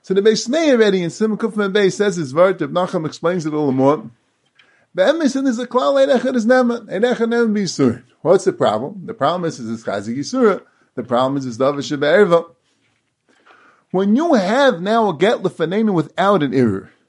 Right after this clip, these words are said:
so right now we're assuming the Isha is already Megareshes. We're assuming this get is a good get. And that's a din deraisa,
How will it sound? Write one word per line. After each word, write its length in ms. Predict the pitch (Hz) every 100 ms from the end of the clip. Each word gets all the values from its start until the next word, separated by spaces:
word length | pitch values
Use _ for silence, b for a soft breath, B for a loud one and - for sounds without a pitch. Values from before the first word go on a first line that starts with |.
| _
so 200 | - 190
right 280 | 185 247 294
now 220 | 233 240
we're 160 | 233 226
assuming 420 | - 233 240 226
the 160 | 208 226
Isha 160 | 226
is 100 | 190
already 260 | 190 202 202
Megareshes. 720 | 190 165 147 117 - - -
We're 120 | 185
assuming 480 | 190 - 240 233 214
this 160 | 220 175
get 180 | 202
is 160 | 202 175
a 60 | 180
good 200 | 190 156
get. 360 | 151 - - _ b b b b b
And 100 | 151
that's 220 | 226 240
a 60 | 196
din 220 | 226 226
deraisa, 640 | 214 196 202 - 147 -